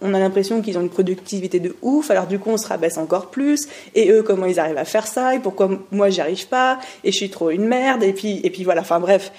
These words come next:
je crois que vous connaissez parfaitement le schéma, je vais pas vous le refaire, mais c'est vrai que quand, euh, on commence à rentrer dans ce genre de,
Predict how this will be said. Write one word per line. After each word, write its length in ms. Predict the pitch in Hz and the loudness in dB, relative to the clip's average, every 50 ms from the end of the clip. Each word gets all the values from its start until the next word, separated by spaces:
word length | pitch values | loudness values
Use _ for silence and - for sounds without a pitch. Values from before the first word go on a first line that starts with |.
| - - - - _ _ _ _ _ | -20 -20 -20 -20 _ _ _ _ _
je 80 | - - | -8 -2
crois 140 | - - 285 | 2 2 2
que 120 | 294 262 | 2 2
vous 160 | 247 214 240 | 0 0 0
connaissez 440 | 233 269 262 226 262 247 - - 226 | 2 2 4 4 2 2 0 -4 -2
parfaitement 560 | 226 - 262 277 - - 311 285 285 262 240 | 0 0 0 0 2 0 0 0 2 2 2
le 60 | 240 254 | 2 2
schéma, 440 | - - 247 208 196 226 247 269 | 2 0 0 0 2 2 2 2
je 60 | 254 220 | 2 2
vais 100 | 202 190 | 0 2
pas 200 | 196 240 277 262 | 2 2 0 2
vous 120 | 254 226 | 2 2
le 60 | 208 | 2
refaire, 420 | 196 190 180 180 - 233 247 269 269 | 2 2 2 0 0 0 0 0 0
mais 120 | 226 196 | -2 -2
c'est 100 | 196 - | -2 0
vrai 140 | 202 214 226 | 0 0 0
que 100 | 220 185 | -2 -4
quand, 300 | 180 - - 247 247 240 - - | -8 -6 -4 -4 -4 -4 -4 -4
euh, 80 | 185 - - - - _ _ _ _ _ _ _ _ - - _ - - | -6 -6 -8 -14 -20 _ _ _ _ _ _ _ _ -20 -20 _ -8 -6
on 60 | 214 | -4
commence 300 | 208 220 220 240 233 233 | -2 0 0 0 0 0
à 60 | 196 | 0
rentrer 240 | 175 196 196 - 240 | -2 -2 0 -2 -2
dans 100 | 196 165 | -2 -4
ce 160 | - - 170 | -6 -8 -4
genre 260 | 175 185 220 233 226 | -2 0 0 0 0
de, 140 | 196 202 - | -2 -4 -4